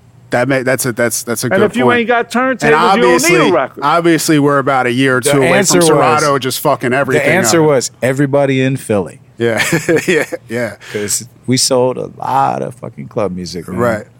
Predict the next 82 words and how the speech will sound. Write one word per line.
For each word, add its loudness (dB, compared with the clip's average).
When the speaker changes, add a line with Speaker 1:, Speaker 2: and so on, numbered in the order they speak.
Speaker 1:
right. -4
Speaker 3:
A -18
lot. -4
Speaker 1:
Yeah, 0
Speaker 3:
That -2
Speaker 1:
and 0
Speaker 3:
shit, 2
Speaker 1:
then -18
Speaker 3:
that 2
shit 2
was 0
like, 0
y'all 2
was -2
like, 0
Speaker 1:
even 2
when 4
Speaker 3:
over -
it, 4
but 4
Speaker 1:
Serato 2
Speaker 3:
it 2
was 4
Speaker 1:
came 2
Speaker 3:
just 2
Speaker 1:
out, -6
Speaker 3:
gold 2
by 0
the -2
time -2
it -2
got -4
Speaker 2:
Mm-hmm. -8
Speaker 3:
to -4
Speaker 1:
even 2
when 4
Speaker 3:
people 2
here. 4
Speaker 1:
Serato 4
came 0
out, 0
you -4
still 2
kinda, -2
someone, 0
you 2
still 2
need 0
to 2
know 4
someone 0
with 0
vinyl 0
Speaker 2:
Well, 4
Speaker 1:
to, 2
Speaker 2:
somebody 2
Speaker 1:
for 4
Speaker 2:
had 2
Speaker 1:
this. 0
Speaker 2:
to 2
t-, -2
take 0
the 4
L 4
for 2
the -2
team 0
Speaker 1:
Right, 0
Speaker 2:
because 2
they 4
Speaker 1:
right, 2
right. 2
Speaker 2:
recorded 4
so 2
everybody 0
Speaker 1:
Right. 2
Speaker 2:
else -2
could -2
have -2
it. 2
Speaker 1:
Right, -2
right. -4